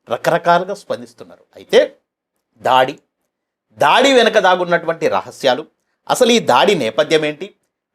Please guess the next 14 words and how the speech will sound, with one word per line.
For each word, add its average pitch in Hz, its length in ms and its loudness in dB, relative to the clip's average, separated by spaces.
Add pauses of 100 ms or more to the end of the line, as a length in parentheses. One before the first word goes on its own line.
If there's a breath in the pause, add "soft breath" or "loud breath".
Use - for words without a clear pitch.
(120)
దాడి 233 320 4
జరిగినటువంటి 180 580 -2 (120)
తీరు, 131 240 -4 (520)
దాడిని 254 400 4 (140)
సమర్థించాలా 180 800 0 (220)
సమర్థించకూడదు 143 840 -2
అనేటువంటి 127 480 -4
అంశాలతోటి 131 640 -4 (520)
నిజాన్ని 269 420 2
నిర్ధారించుకునేటువంటి 123 920 -2
ప్రయత్నం 107 400 -8
చేద్దాం. - 260 -10 (360)
దీని 262 180 4
మీద 262 140 6